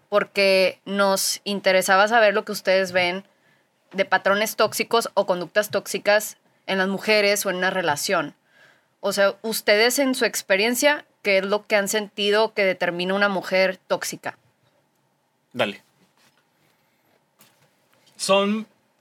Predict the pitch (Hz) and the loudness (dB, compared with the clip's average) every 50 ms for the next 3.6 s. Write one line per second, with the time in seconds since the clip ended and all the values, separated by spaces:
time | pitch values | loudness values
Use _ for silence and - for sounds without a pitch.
0 | _ _ 165 165 175 170 185 196 190 - 190 - - 180 170 180 185 - 160 160 | _ _ -4 0 0 0 0 -2 -2 -4 -8 -6 -6 -6 -6 -6 -6 -6 -4 -4
1 | 160 160 165 160 - 160 147 147 139 - 151 143 143 147 147 - 143 131 - - | -4 -4 -6 -6 -4 -4 -4 -4 -6 -8 -8 -8 -8 -8 -8 -6 -6 -6 -6 -10
2 | _ _ _ _ _ _ _ _ _ _ _ _ _ - 147 156 156 180 175 - | _ _ _ _ _ _ _ _ _ _ _ _ _ 0 0 0 0 -2 -2 -2
3 | 185 180 - - 202 - - 214 214 - - | -4 -4 -4 -8 -12 -6 -4 -4 -4 -4 -8